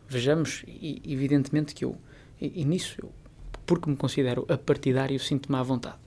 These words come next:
Nós temos situações recorrentes de olharmos à nossa volta,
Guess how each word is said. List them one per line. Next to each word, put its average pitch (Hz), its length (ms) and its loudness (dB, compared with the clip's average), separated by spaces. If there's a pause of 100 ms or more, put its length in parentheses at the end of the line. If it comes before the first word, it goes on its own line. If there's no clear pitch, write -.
(720)
Nós 127 200 -2
temos 143 380 2 (260)
situações - 680 -4
recorrentes 127 720 -4 (920)
de 135 360 4 (320)
olharmos 135 420 4
à 127 60 2
nossa 131 240 2
volta, 165 340 0